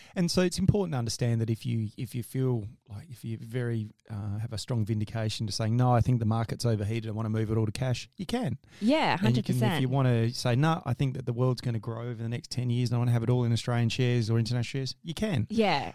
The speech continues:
Speaker 1: And it
Speaker 2: that's the beauty of it. You can invest it however way you want. Um, I guess
Speaker 1: Yeah.
Speaker 2: it's just a matter of, like, just thinking long term though, and not,
Speaker 1: Mm.
Speaker 2: not trying to time or, or change things too often.
Speaker 1: Mm.
Speaker 2: Like, I,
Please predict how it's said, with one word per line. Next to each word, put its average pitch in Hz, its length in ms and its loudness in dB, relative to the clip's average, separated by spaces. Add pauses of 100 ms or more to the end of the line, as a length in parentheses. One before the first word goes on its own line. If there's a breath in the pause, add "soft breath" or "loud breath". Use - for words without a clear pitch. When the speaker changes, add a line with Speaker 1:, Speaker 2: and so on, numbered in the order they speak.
(120)
Speaker 1:
And 202 120 4
it - 20 4
Speaker 2:
that's 277 200 0
the 254 80 -4
beauty 170 320 2
of 156 100 -2
it. 139 140 0
You 175 100 -2
can 240 140 0
invest 185 380 0
it - 80 -6
however 151 400 -4
way 143 180 -4
you 147 160 -6
want. 139 360 -8 (100)
Um, 156 200 -2
I - 120 0
guess 113 360 -2
Speaker 1:
Yeah. - 80 -18 (160 loud breath)
Speaker 2:
it's - 100 -12
just 262 160 -4
a 269 40 -2
matter 185 380 0
of, 156 240 -6
like, 151 280 -6 (280)
just - 180 -12
thinking 269 320 -2
long 180 300 -4
term 165 260 -10
though, 160 380 -4
and 165 180 -8
not, 160 380 -6
Speaker 1:
Mm. 107 260 -6
Speaker 2:
not 175 300 -6
trying 160 420 -6
to 151 380 -6 (520 soft breath)
time 147 400 -8
or, 135 140 -10 (120)
or 151 140 -8
change 151 540 -12
things 143 260 -8
too - 220 -14
often. 110 380 -12
Speaker 1:
Mm. 117 40 -4
Speaker 2:
Like, 143 260 -2
I, 175 300 -4